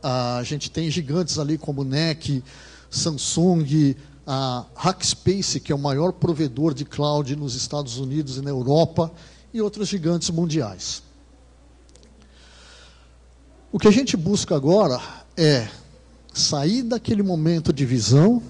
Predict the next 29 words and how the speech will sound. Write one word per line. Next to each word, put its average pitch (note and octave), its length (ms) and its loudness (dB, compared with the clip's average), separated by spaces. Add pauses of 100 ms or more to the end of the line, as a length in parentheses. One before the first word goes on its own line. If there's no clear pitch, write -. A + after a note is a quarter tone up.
(460)
e E3+ 80 0
partir E3+ 520 4
pro G#3 180 0
momento G3 720 2 (220)
da D3 240 2
adoção, D3+ 720 2 (400)
numa E3 280 -2
verdadeira F3 720 4
revolução G3 760 2
do F#3+ 120 0
que - 160 -4
é F3 60 4
o F3 60 0
data E3 280 -2
center. G#2 480 -4 (840)
Criar G3 460 6
esse - 240 0
data D#3+ 260 0
center D3+ 440 0
em, D#3+ 180 -2 (540)
moderno, C3+ 640 2
em D#3 60 -2
conjunto F#3+ 680 2
com D3 200 -4
os B2+ 160 -2
integrantes, E3 720 2 (320)
e F3 80 -4
trazer F3+ 480 2
ali F3+ 380 4